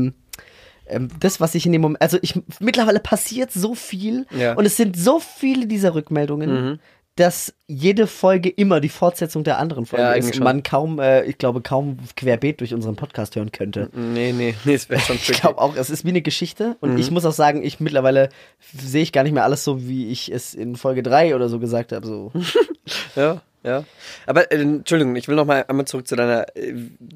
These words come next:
Speaker 2: dann die Reaktion von den, äh, Professoren und Co. war dann, okay, krass, warum hat sich beschwert, aber wie sind sie damit dann umgegangen? Was für, was für eine Note
Speaker 1: Nö,
Speaker 2: hast du bekommen?
Speaker 1: finden die natürlich super. Ich hab noch keine Rückmeldung tatsächlich. Das
Speaker 2: Kann man nicht,
Speaker 1: dauert
Speaker 2: wann hast du das
Speaker 1: ewig.
Speaker 2: abgegeben?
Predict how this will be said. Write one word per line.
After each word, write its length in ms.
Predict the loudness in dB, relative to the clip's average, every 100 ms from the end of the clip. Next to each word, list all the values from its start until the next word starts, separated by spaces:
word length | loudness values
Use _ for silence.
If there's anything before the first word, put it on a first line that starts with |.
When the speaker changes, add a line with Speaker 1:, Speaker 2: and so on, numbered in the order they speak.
| 0
Speaker 2:
dann 220 | 2 4
die 80 | 4
Reaktion 420 | 2 2 0 2
von 120 | 2
den, 300 | 2 2 2
äh, 100 | 0
Professoren 480 | 0 -6 0 2 2
und 100 | 2
Co. 160 | 0
war 100 | 2
dann, 140 | 2 2
okay, 220 | 2 0
krass, 280 | 2 -2 -2
warum 160 | -4 -2
hat 100 | -4
sich 100 | -2
beschwert, 240 | -2 0
aber 180 | 0 -2
wie 60 | -2
sind 140 | -4 0
sie 80 |
damit 280 | 2 2 4
dann 200 | 2 0 -6 -20 -10
umgegangen? 340 | 0 2 2 0
Was 120 | -4
für, 160 | -6 -6
was 100 | -10
für 60 | -6
eine 100 | -2
Note 140 | 2
Speaker 1:
Nö, 80 | 4
Speaker 2:
hast 100 | 2
du 40 | -2
bekommen? 220 | -2 0
Speaker 1:
finden 180 | 0 2
die 100 | 0
natürlich 300 | 0 -4 -4
super. 240 | -4 0
Ich 100 | 2
hab 120 | 2
noch 160 | 0 0
keine 280 | 0 0 -2
Rückmeldung 380 | -2 0 -2
tatsächlich. 420 | -2 -6 -6 -6 -6
Das 60 |
Speaker 2:
Kann 100 | -4
man 80 | 2
nicht, 60 | 4
Speaker 1:
dauert 100 | 4
Speaker 2:
wann 60 | 2
hast 80 | -2
du 20 |
das 100 | -2
Speaker 1:
ewig. 180 | 0 -2
Speaker 2:
abgegeben? 280 | -4 -8